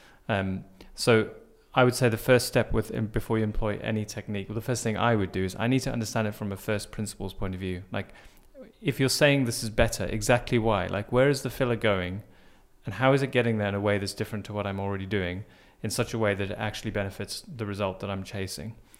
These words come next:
And if you, if there's not a good series of facts supporting the claim of how it, why it looks better, then I would be dubious about whether it is actually better or whether it's just different.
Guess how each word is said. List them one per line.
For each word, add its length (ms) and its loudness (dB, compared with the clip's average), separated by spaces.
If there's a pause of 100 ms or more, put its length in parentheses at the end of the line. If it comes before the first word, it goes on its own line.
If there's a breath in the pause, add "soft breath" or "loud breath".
(220 loud breath)
And 80 0
if 140 -4
you, 160 -8
if 160 -2
there's 160 0
not 160 4
a 60 2
good 320 2 (680)
series 420 -2
of 80 -4
facts 380 -2
supporting 640 -2
the 100 -6
claim 540 -4 (380)
of 160 -6
how 240 -2
it, 80 -2
why 240 2
it 120 -2
looks 220 -6
better, 320 -4
then 140 -4
I 80 -2
would 100 -6
be 100 -6
dubious 440 -4
about 200 -2
whether 240 0
it 60 0
is 140 0
actually 260 -4
better 280 0
or 100 0
whether 200 0
it's 140 -6
just 180 -8
different. 420 -10